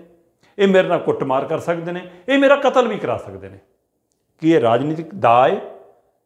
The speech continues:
ਜਾਂ ਕਿਸੇ ਡਰ ਖੌਫ 'ਚੋਂ ਹੈ? ਸੋ ਇਹ ਸਾਰੇ ਪਹਿਲੂ ਲਓ, ਮੈਂ ਤੁਹਾਡੇ ਸਾਹਮਣੇ ਰੱਖਦਾ ਪਹਿਲਾਂ ਕੀ ਹੈ ਮਸਲਾ। ਚੰਨੀ ਬੋਲੇ ਮੇਰਾ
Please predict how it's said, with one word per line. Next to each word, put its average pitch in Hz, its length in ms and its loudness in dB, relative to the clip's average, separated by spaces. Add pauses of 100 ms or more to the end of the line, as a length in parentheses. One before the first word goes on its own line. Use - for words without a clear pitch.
(220)
ਜਾਂ 165 180 -2
ਕਿਸੇ 175 280 -4
ਡਰ 135 420 0
ਖੌਫ 139 340 2
'ਚੋਂ 127 220 -6
ਹੈ? 95 60 -12 (480)
ਸੋ 214 60 -2
ਇਹ 220 100 2
ਸਾਰੇ 226 300 0
ਪਹਿਲੂ 156 260 -2
ਲਓ, 117 140 0
ਮੈਂ 139 120 -10
ਤੁਹਾਡੇ 160 180 -8
ਸਾਹਮਣੇ 190 260 -10
ਰੱਖਦਾ 123 260 -12
ਪਹਿਲਾਂ 151 220 -14
ਕੀ 202 220 -10
ਹੈ 147 40 -4
ਮਸਲਾ। 107 300 -14 (2000)
ਚੰਨੀ 190 180 2
ਬੋਲੇ 220 280 4
ਮੇਰਾ 180 300 2